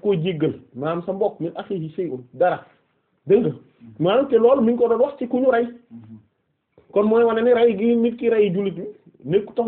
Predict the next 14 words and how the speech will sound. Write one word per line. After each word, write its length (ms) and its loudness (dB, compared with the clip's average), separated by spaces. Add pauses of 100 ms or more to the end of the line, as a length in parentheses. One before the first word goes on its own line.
dugal 260 2
ko 100 -4
ci, 80 -6 (120)
génnewu 380 0
ko 120 -8
ci 60 -8
l'islam. 360 -6 (1080)
Ak 120 0
"Wa 160 2
in 140 0
ta'ifatan 640 0
minal 200 0
mu'minina 480 -2
iqtatalu." 580 -4